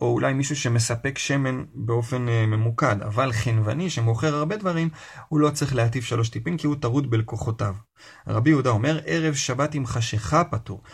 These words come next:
כלומר, רק בערב שבת עם חשיכה, החנווני פטור משלוש טיפין, כי השעה דוחקת.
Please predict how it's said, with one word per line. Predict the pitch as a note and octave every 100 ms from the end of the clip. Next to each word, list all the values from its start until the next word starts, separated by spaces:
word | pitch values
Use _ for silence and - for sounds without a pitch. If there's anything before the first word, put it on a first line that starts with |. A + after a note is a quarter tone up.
| -
כלומר, | - A#2 A2+
רק | B2+ G3+
בערב | D#3 E3 E3
שבת | D#3+ E3
עם | D#3+
חשיכה, | D#3 - A#2 G3 F#3+ E3+ - -
החנווני | B2 F#2 C3+ A#2+ C#3
פטור | D3 A#2+ C#3
משלוש | B2+ A#2+ A#2+ A#2
טיפין, | B2+ A#2 F#3 E3+ E3
כי | - A#2 A2+
השעה | A2+ B2 B2+
דוחקת. | A#2 A#2 B2 A#2 -